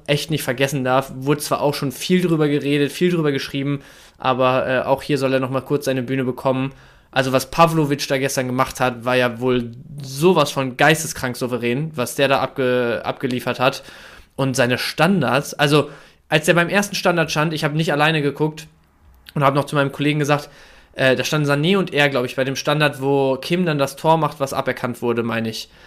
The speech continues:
Ähm, was dann, was dann, glaub ich, als Abseits gepfiffen wurde. Die stehen da beim Freistoß und da hab ich gesagt, ey, wenn Pavlovic den jetzt tritt, dann hab ich wirklich alles gesehen. Weil ich mir so dachte, diese ganze Politik immer bei den Bayern, wer schießt die Standards und wer darf und wer nimmt sich und,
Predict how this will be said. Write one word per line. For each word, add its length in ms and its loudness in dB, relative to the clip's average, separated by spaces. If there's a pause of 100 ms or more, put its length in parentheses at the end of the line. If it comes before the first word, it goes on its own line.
(260)
Ähm, 760 0 (480)
was 180 0
dann, 260 0
was 120 -4
dann, 100 -2
glaub 140 0
ich, 80 -2
als 100 -2
Abseits 300 -2
gepfiffen 340 -6
wurde. 280 2 (380)
Die 60 -4
stehen 200 2
da 40 4
beim 140 4
Freistoß 360 -2
und 60 -6
da 60 2
hab 80 2
ich 60 -10
gesagt, 260 0 (300)
ey, 120 0
wenn 160 2
Pavlovic 560 0
den 160 2
jetzt 240 0
tritt, 240 -2
dann 80 0
hab 80 0
ich 80 -4
wirklich 300 -4
alles 240 -2
gesehen. 400 -2
Weil 60 2
ich 80 -6
mir 100 2
so 80 0
dachte, 340 2 (240)
diese 220 0
ganze 400 2
Politik 480 -2
immer 180 0
bei 140 2
den 160 -2
Bayern, 320 2
wer 180 2
schießt 260 -4
die 120 -4
Standards 500 0
und 180 -8
wer 160 2
darf 340 2
und 120 -6
wer 160 2
nimmt 320 -2
sich 260 -4
und, 200 -6